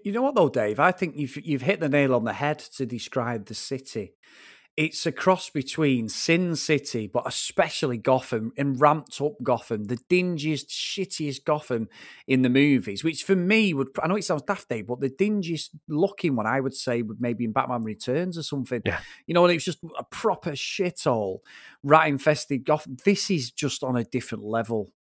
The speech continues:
Speaker 1: to it, to me.
Speaker 2: So, uh, yeah, it, it is dingy as fuck. And, and what you don't have, obviously, in the, in the Batman stories is this seedy-looking fucking Santa who looks like he's, he's never had a wash, um,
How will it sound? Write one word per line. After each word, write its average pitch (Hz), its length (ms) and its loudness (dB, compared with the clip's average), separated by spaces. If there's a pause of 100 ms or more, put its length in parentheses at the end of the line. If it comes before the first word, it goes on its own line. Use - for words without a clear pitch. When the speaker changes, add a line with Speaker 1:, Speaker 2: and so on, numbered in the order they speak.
Speaker 1:
to 127 140 -2
it, 113 160 -8
to 117 100 -4
me. 101 260 -6 (200)
Speaker 2:
So, - 200 8
uh, 135 180 6 (220)
yeah, 95 200 -2 (260)
it, 143 220 2
it 151 280 2
is 127 240 6
dingy 98 420 0
as 82 140 0
fuck. - 320 -2 (180)
And, 107 240 0
and 110 260 2
what 143 160 6
you 123 100 -2
don't 113 340 4
have, 85 260 0
obviously, 87 480 0
in 87 140 -4
the, 85 260 -2
in 95 140 -6
the 90 80 -4
Batman 98 400 2
stories 82 640 -4
is 87 160 -6
this - 280 -2 (480)
seedy-looking 107 1160 2
fucking 92 460 -2
Santa 95 600 2 (220)
who 98 320 2
looks 110 280 0
like 92 220 0
he's, 87 480 -4
he's 95 300 -6
never 95 320 0
had 87 120 2
a 87 60 -2
wash, 90 500 2 (200)
um, 85 480 -4